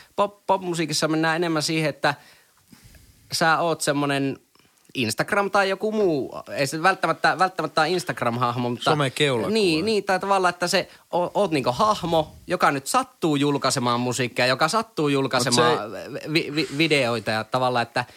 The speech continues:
Speaker 1: onko sillä musiikilla niinkö, mikä se musiikin niinkö rooli on enää siinä
Speaker 2: Se
Speaker 1: sitten?
Speaker 2: ei vissiin enää riitä. Mä, mun näkemys on, että se musiikki ei enää riitä.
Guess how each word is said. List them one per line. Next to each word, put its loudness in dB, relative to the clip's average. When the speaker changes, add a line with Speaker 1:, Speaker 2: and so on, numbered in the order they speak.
Speaker 1:
onko 0
sillä 0
musiikilla -2
niinkö, 0
mikä -2
se -2
musiikin -2
niinkö -2
rooli 0
on -4
enää -2
siinä -4
Speaker 2:
Se -8
Speaker 1:
sitten? 0
Speaker 2:
ei 2
vissiin 2
enää 0
riitä. -4
Mä, -2
mun -2
näkemys -4
on, -2
että -4
se -2
musiikki -4
ei 0
enää -2
riitä. -4